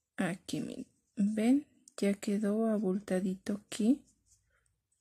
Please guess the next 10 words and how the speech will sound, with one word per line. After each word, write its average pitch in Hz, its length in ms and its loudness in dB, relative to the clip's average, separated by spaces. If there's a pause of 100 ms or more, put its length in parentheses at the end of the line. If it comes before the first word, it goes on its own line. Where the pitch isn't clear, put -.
(180)
Y 220 180 8
así, 208 320 2
conforme 214 580 2
vamos 240 400 8
avanzando, 220 720 6
vamos 214 460 4
a 202 40 4
ir 202 120 6
metiendo 190 600 4
relleno 190 680 2